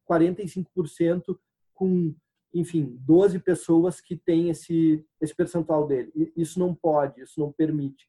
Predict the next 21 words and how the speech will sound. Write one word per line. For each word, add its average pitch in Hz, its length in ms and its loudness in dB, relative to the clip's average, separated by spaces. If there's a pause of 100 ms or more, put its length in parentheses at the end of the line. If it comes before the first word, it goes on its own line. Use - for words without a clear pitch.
(680)
Assim, 240 320 -4 (100)
eu 214 260 4
nunca 277 180 0
entrei 233 240 -2
no 233 100 -2
detalhe 190 440 2
de - 100 -16
por 180 120 -12
que 185 140 -8
que 208 140 -12
isso - 180 -10
não 214 180 2
pode, 170 480 0
não, 143 140 -2
não, 139 200 -4
não 151 200 -2
cheguei 160 240 0
nesse 180 220 -4
ponto 185 180 2
de - 80 -12
pesquisa. 170 540 -2